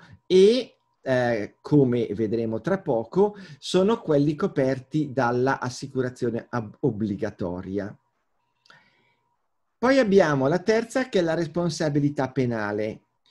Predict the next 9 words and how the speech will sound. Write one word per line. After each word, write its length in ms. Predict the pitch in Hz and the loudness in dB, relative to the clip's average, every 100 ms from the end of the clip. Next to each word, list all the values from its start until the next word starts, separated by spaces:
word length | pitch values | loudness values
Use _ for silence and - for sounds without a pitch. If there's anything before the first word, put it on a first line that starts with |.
| _ _ _ | _ _ _
Mentre 420 | - 226 269 240 196 | -2 0 0 0 0
quella 360 | 170 196 190 | 2 4 2
civile 760 | - - 170 151 117 95 82 - | 0 -2 0 0 0 -2 -6 -6
riguarda 960 | 120 147 127 156 196 208 185 202 202 - _ _ | 0 0 2 2 2 0 0 0 0 -8 _ _
insieme, 920 | 165 190 202 - - 147 104 95 95 87 | -2 2 2 -2 -2 0 0 -2 -6 -10
cioè 240 | - 131 | -6 -6
congiuntamente, 1040 | 131 165 151 170 151 151 143 110 98 104 | -2 -2 0 0 0 0 0 -2 -4 -4
si 220 | 104 - 123 | -6 -6 -4
dice 480 | 156 151 165 147 | -6 -4 -6 -6